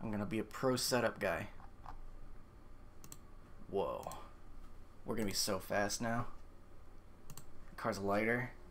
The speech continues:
'cause we don't need all that fuel. Watch, we need all that fuel. No, <laughs> hopefully not. Um, get ready for that fast repair. Whenever we have to come in and fix this car.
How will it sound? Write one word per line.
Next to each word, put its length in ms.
'cause 140
we 80
don't 160
need 100
all 160
that 200
fuel. 400
Watch, 240
we 80
need 160
all 100
that 160
fuel. 240
No, 260
<laughs> 120
hopefully 560
not. 240
Um, 440
get 100
ready 160
for 120
that 280
fast 360
repair. 640
Whenever 320
we 140
have 140
to 60
come 280
in 140
and 120
fix 260
this 220
car. 560